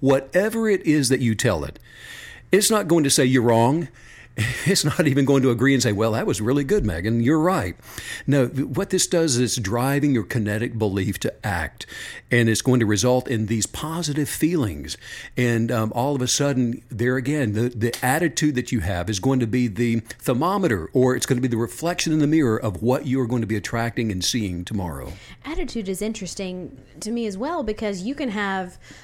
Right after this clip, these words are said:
Speaker 2: a, a s-, a, a good attitude towards, say, your health, and then a horrible attitude toward money.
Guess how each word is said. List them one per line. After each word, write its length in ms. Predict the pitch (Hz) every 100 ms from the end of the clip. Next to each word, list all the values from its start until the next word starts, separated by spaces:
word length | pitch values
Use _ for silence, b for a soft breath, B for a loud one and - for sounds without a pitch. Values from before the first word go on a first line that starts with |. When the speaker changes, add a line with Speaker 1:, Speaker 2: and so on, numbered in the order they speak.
| -
Speaker 2:
a, 60 | 160
a 260 | 131 -
s-, 240 | 139 - -
a, 360 | 196 185 180 180
a 80 | 190
good 300 | 185 208 220
attitude 680 | - 190 180 - 196 190 175
towards, 400 | - 190 185 180
say, 160 | 196
your 220 | 180 165 156
health, 560 | 240 262 170 185 - B B B 208
and 180 | 196
then 80 | 202
a 140 | 175 165
horrible 580 | 185 220 233 214 180 -
attitude 540 | 175 170 - 175 165
toward 340 | - 170 160
money. 460 | 160 175 170 135 139